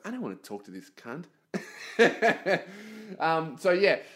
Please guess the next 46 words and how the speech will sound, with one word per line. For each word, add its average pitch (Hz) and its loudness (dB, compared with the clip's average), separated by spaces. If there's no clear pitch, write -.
thank 208 6
you 202 2
very 190 4
much 180 2
for 185 -2
listening 170 0
to 156 -6
the - -12
Beard 156 -2
Sundays 143 -2
podcast. 151 -2
If 139 -6
you 139 -4
liked 160 2
it, 156 -2
rate 139 2
me 139 0
on 131 0
iTunes. 135 -2
Uh, 120 -2
maybe 135 -2
consider 135 -6
supporting 131 -4
what 123 -2
I 120 0
do 120 -4
on 113 -6
Patreon, 143 -6
uh, 120 -4
if - -12
you 123 -8
wanna 120 -6
get 117 -6
early 127 -2
access 120 -6
to 123 -16
videos 120 -6
and 117 -12
stuff, 117 -10
and, 107 -4
uh, 104 -4
and 104 -10
the 101 -8
podcast 117 -10
episodes 113 -12
too. 165 -2